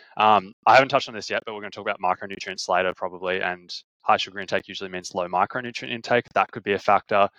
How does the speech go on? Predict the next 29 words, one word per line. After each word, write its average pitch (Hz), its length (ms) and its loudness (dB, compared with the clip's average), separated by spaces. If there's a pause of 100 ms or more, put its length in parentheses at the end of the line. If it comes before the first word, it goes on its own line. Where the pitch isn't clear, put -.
(500)
High 131 140 8
sugar 127 240 0
usually 113 320 -6
means 104 180 -10
high 104 200 2
intake 104 240 -6
of 104 60 -6
artificial 98 440 -2
colors. 131 420 -2
Like, 101 120 2 (100)
uh, 113 100 2
when 123 200 -4
people 139 220 -4
are 120 80 2
eating 107 140 -2
sugar, 95 260 -6
is 92 140 -4
it 98 80 -10
just 107 140 -2
straight 107 260 2
up 135 80 -2
sugar, 151 240 -6
or 113 100 -4
is 98 120 -8
it, 95 80 -8
like, 90 140 -4 (280)
lollies? 135 480 2
Is 90 100 -10
it 95 160 -4